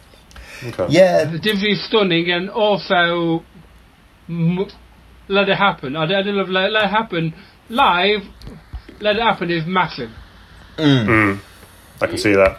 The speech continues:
Speaker 2: Mm.
Speaker 3: Uh, and Chester, and, um, I mean, uh, and Big Casino, but in, but in studio, it, it just get muted.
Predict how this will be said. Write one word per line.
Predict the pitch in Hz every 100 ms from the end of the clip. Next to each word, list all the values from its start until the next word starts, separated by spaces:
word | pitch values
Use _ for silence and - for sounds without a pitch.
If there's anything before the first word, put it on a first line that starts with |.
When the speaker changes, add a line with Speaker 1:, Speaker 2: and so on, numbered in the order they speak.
| -
Speaker 2:
Mm. | 143 120
Speaker 3:
Uh, | 208 214 220 220 208 226
and | 226 226
Chester, | 226 220 - 202 202
and, | 214 208 208
um, | 208 202
I | 202
mean, | 202 196 196
uh, | 190 196 202 202 202
and | 196 226
Big | 214
Casino, | 202 - 226 185 156 156
but | 190 196 - - - - - - - _ _ - _ _ _ -
in, | 208 214 214 240
but | 196 240
in | 226
studio, | - 294 269 185 165
it, | 226 254
it | 196 -
just | 254 240 -
get | 214
muted. | 190 226 240 170 131